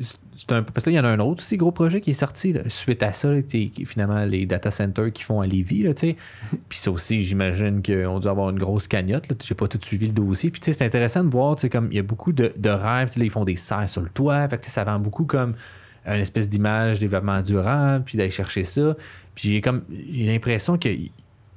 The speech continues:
Speaker 1: vous nommez aussi pour ne pas nommer Element A I, mais tu sais, il y a, il y a pas tant rien de concret qu'on a vu. Il y a eu la covid, entre autres. En plus, récemment, il y a un article qui est sorti que sur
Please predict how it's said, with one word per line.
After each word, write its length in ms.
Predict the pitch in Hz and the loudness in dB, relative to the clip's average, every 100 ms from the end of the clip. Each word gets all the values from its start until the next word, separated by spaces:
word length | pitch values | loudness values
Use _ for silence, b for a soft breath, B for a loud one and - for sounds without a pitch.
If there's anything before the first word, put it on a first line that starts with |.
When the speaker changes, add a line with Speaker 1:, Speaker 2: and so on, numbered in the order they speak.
| - _ _ - _ - - _ - - | -20 _ _ -20 _ -20 -20 _ -20 -14
Speaker 1:
vous 140 | 107 107 | -4 0
nommez 360 | 110 107 117 | 2 4 2
aussi 260 | 104 - 143 | 0 -2 -4
pour 180 | 131 113 | 0 0
ne 100 | 98 | 2
pas 180 | 123 | 2
nommer 260 | 117 107 113 | 2 2 2
Element 320 | 110 104 107 107 | 2 2 2 2
A 320 | 107 101 156 | 2 4 2
I, 60 | 170 | 2
mais 140 | 104 | 2
tu 120 | - | 2
sais, 20 | 151 | 2
il 40 | |
y 40 | |
a, 60 | 135 127 - - | 2 0 -6 -4
il 60 | 110 | 0
y 40 | |
a 60 | 104 | 0
pas 320 | - 170 185 | 0 2 2
tant 360 | - 151 156 | 0 0 2
rien 300 | 135 110 120 | 2 2 0
de 80 | 131 | 0
concret 540 | - 123 107 - 139 143 | 0 0 0 0 0 0
qu'on 180 | 117 | 2
a 80 | 101 | 2
vu. 200 | 95 110 | 2 2
Il 40 | 156 | 2
y 40 | |
a 20 | |
eu 100 | 107 | 4
la 140 | 107 98 | 2 0
covid, 480 | - 113 104 151 143 | 2 2 4 2 2
entre 220 | 110 127 | 0 0
autres. 120 | 127 | -2
En 60 | 98 | -2
plus, 180 | 139 | -2
récemment, 280 | 135 117 117 | -2 0 0
il 60 | 135 | 2
y 20 | |
a 40 | 113 | 2
un 60 | |
article 260 | 101 - 131 | 0 -2 -2
qui 40 | |
est 40 | 110 | 0
sorti 300 | 104 - 143 | -2 -4 -4
que 60 | |
sur 160 | 123 | -2